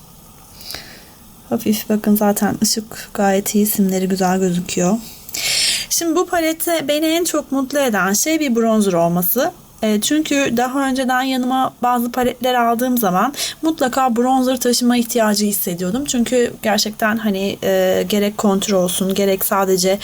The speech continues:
bronzer, e, kullanıp çıkmak olsun benim çok çok tercih ettiğim, e, bir şey. İki adet de allığı var şu şekilde.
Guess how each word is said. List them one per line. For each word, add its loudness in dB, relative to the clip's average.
bronzer, 0
e, 2
kullanıp 2
çıkmak 0
olsun 0
benim 2
çok -2
çok -2
tercih 0
ettiğim, -4
e, -2
bir -6
şey. -4
İki 0
adet -2
de 0
allığı 2
var 0
şu -6
şekilde. -6